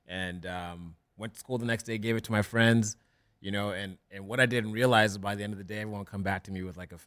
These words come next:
a story of, like, "Hey, man, like, somebody noticed me 'cause of the bracelet," and I just saw their confidence perk up, or people were inspired by just creating and they wanted to now create. So,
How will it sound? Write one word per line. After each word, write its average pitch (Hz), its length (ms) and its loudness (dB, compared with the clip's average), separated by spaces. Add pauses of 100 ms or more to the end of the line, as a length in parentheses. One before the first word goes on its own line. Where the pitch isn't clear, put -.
(100)
a - 20 -20
story 98 460 -6
of, 90 100 -12
like, 85 180 -18
"Hey, 127 200 -6
man, 107 180 -2
like, 95 160 -8
somebody 107 280 -8
noticed 101 320 -4
me 98 100 -8
'cause 101 140 -8
of 82 60 -12
the 92 80 -10
bracelet," 101 360 -6
and 90 80 -8
I 92 80 -8
just 90 180 -14
saw 98 180 -4
their 82 100 -8
confidence 90 480 -12
perk 90 320 -16
up, 95 240 -8
or 87 260 -12 (300)
people 113 220 -2
were 101 80 2
inspired 101 420 2
by 95 140 -2
just 95 220 -12
creating 98 640 -4
and 90 100 -6
they 92 100 -6
wanted 98 260 -6
to 92 80 -14
now 92 240 -8
create. 95 500 -4
So, 90 360 -6